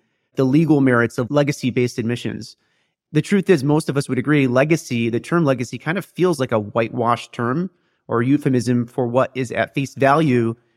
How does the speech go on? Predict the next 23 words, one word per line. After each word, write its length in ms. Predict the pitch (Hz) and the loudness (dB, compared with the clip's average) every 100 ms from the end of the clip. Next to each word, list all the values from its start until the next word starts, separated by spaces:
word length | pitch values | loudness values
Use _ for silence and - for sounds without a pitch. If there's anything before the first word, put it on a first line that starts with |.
| _ | _
just 200 | 143 - | -8 -8
prioritizing 720 | - 139 135 135 147 127 127 123 | -2 0 2 2 2 0 -2 -2
applicants 640 | 107 127 135 - 113 107 - | -4 -4 -8 -4 -4 -4 -6
who 100 | 127 | -4
have 180 | 110 - | -4 -2
family 300 | 120 120 120 | -2 -2 -4
connections 460 | 113 104 - 113 | -4 -6 -4 -6
to 120 | - | -4
alumni 420 | 104 107 107 107 98 | -4 -2 0 0 -2
or 140 | 95 | -2
university 500 | 107 101 110 - 113 | -4 -4 -6 -6 -6
donors. 460 | 110 104 82 82 - _ _ _ _ | -4 -4 -6 -10 -16 _ _ _ _
So 280 | - 175 165 _ _ _ _ | 2 2 2 _ _ _ _
let's 160 | 165 226 | -2 2
use 100 | 359 | 2
that 160 | 254 190 | 2 4
background 440 | 160 175 185 190 | 2 4 2 2
to 60 | - | 2
kind 140 | 190 | 2
of 120 | 143 | 2
dig 180 | 131 127 | 2 2
in 120 | 123 | 2
here. 420 | 143 170 175 190 | 2 2 2 0